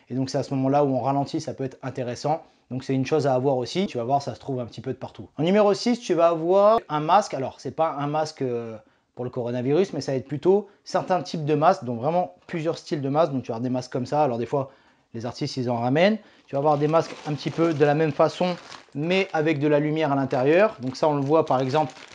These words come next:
dans le film La Purge, par exemple. Ou bien des masques un petit peu comme ça, mais en métal. Alors ça, c'est peut-être un petit peu plus, euh, un masque comme il y a dans, dans Mad Max ou autre. Mais en tout cas, voilà, ce certain type de masque-là va servir pour certains types de, de clips, des délires un petit peu,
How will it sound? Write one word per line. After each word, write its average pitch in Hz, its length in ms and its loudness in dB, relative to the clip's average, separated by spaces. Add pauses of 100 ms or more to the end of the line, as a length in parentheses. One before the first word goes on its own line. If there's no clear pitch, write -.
dans 147 100 0
le 151 80 4
film 147 240 -2
La 131 120 2
Purge, 170 360 0
par 135 140 0
exemple. 170 320 0 (540)
Ou 190 220 4
bien 156 300 2
des 165 100 2
masques 160 240 2
un 151 60 -2
petit 143 160 -4
peu 160 100 -2
comme 143 220 0
ça, 170 260 6
mais 156 100 -2
en 135 120 2
métal. 143 480 0 (120)
Alors 113 160 -12
ça, 143 80 -6
c'est 127 140 -8
peut-être - 380 -8
un 120 60 -6
petit - 120 -16
peu 123 100 -10
plus, 135 320 -10
euh, 110 160 -4 (360)
un 123 100 -4
masque 135 460 0
comme 135 200 -2
il 135 40 2
y 135 40 4
a 131 60 4
dans, 120 320 -4 (300)
dans 117 80 -6
Mad 127 180 0
Max 139 260 0
ou 127 120 0
autre. 175 280 4 (280)
Mais 160 120 0
en 175 120 2
tout 156 100 -8
cas, 180 160 8
voilà, 156 220 4
ce 156 140 -10
certain 170 280 -4 (160)
type 147 240 -8
de 156 80 0
masque-là 151 560 4
va 147 100 0
servir 139 420 -2
pour - 200 -18
certains 135 320 -10
types 127 260 -10
de, 120 180 -6
de 113 120 -10
clips, 131 340 -8 (280)
des 120 120 -8
délires 131 520 0
un 120 60 -4
petit - 180 -12
peu, 151 340 -2